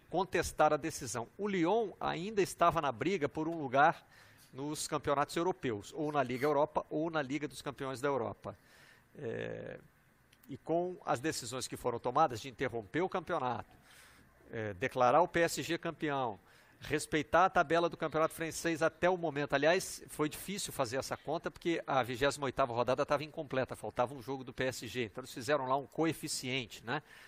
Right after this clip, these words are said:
Estabeleceram uma classificação por aí, é, rebaixaram dois clubes, cancelaram o play-off,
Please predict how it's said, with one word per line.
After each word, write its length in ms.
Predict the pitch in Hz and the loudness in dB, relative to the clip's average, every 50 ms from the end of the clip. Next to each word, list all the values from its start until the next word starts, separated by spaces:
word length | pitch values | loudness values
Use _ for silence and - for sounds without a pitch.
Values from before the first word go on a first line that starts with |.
| - - - | -20 -20 -10
Estabeleceram 800 | - - 135 120 127 131 127 113 - - - 151 170 175 170 165 | -2 0 0 2 2 0 -2 -2 -4 -4 -2 -2 0 0 -2 -4
uma 240 | - - 139 131 - | -6 -2 -2 -2 0
classificação 640 | - 139 131 - - 135 - 135 - - - 131 | 0 -2 -2 -2 -6 -4 -2 -2 -2 -4 -8 -10
por 160 | 120 - 147 135 | -6 -2 0 2
aí, 280 | 123 123 135 160 180 - - - - - - - - - | 2 0 -2 -6 -8 -10 -16 -20 -20 -20 -20 -20 -16 -8
é, 540 | - 135 127 123 123 120 120 117 113 110 107 - - - - | -4 -2 0 2 4 4 4 2 0 -2 -4 -10 -16 -14 -6
rebaixaram 560 | - 107 147 147 156 143 - - 160 165 165 | 0 2 6 6 6 6 6 2 2 2 0
dois 320 | 147 135 165 185 185 - | -2 0 0 0 0 -2
clubes, 560 | - - 175 180 196 214 196 220 214 - - - - - - _ _ - | -6 -6 -4 -4 -4 -4 -6 -8 -10 -12 -12 -14 -16 -20 -20 _ _ -4
cancelaram 720 | - 170 180 - - 175 151 143 147 156 165 175 180 - - | -2 -2 -2 0 2 4 6 8 8 8 8 6 0 -4 -6
o 220 | - 160 160 156 - - | -6 -4 -4 -6 -6 -2
play-off, 560 | - 165 175 156 139 139 139 139 - - - | 2 2 4 6 6 6 4 4 0 -12 -18